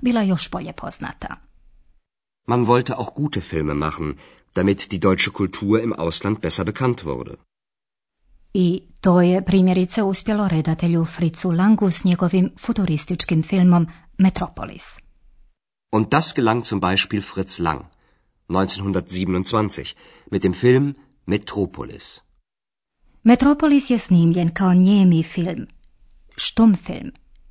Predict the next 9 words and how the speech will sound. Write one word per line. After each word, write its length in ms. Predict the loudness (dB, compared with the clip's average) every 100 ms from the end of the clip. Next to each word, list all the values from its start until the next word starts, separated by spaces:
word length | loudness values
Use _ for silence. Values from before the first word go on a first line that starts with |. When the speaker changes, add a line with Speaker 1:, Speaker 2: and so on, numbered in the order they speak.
| -20 _ _ -4
Speaker 1:
Za 160 | 0
vrijeme 320 | 4 6 6 4
predstave 520 | 0 0 -2 -2 -2
u 120 | -4
kinu 440 | 0 2 4 2 -2
glazba 380 | -2 -2 0 -2
se 180 | -2 -4
izvodila 440 | -2 -2 -2 -2
uživo, 480 | -2 0 2 2